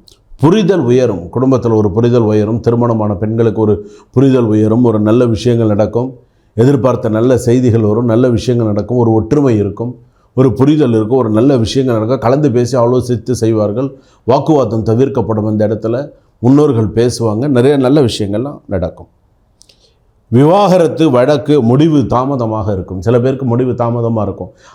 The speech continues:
அவ்வளோ சீக்கிரமா வராது. "நான் உன்னை விட்டுருவேனா, ரெண்டாவது கல்யாணம் பண்ண விட்டுருவேனா உன்னை?" விட மாட்டேன். பார்க்கலாம், நீ எந்த அளவுக்கு போறியோ அந்த அளவுக்கு நானும் போறேன் அப்படிங்கிற மாதிரி தான் இருக்கு. ஆணுக்கும் சரி,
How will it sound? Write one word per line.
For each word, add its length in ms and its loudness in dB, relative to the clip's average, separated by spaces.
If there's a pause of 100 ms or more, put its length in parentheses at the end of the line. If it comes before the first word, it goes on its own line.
அவ்வளோ 140 2
சீக்கிரமா 420 0
வராது. 480 -4 (260)
"நான் 140 -2
உன்னை 140 2
விட்டுருவேனா, 440 0
ரெண்டாவது 300 0
கல்யாணம் 320 0
பண்ண 220 0
விட்டுருவேனா 340 0
உன்னை?" 300 -4
விட 180 -6
மாட்டேன். 320 -6 (500)
பார்க்கலாம், 300 -2
நீ 100 0 (100)
எந்த 120 2
அளவுக்கு 280 0
போறியோ 220 0
அந்த 120 -2
அளவுக்கு 300 0
நானும் 300 0
போறேன் 240 -2 (320)
அப்படிங்கிற 640 2
மாதிரி 220 0
தான் 160 2
இருக்கு. 240 0
ஆணுக்கும் 460 0
சரி, 220 0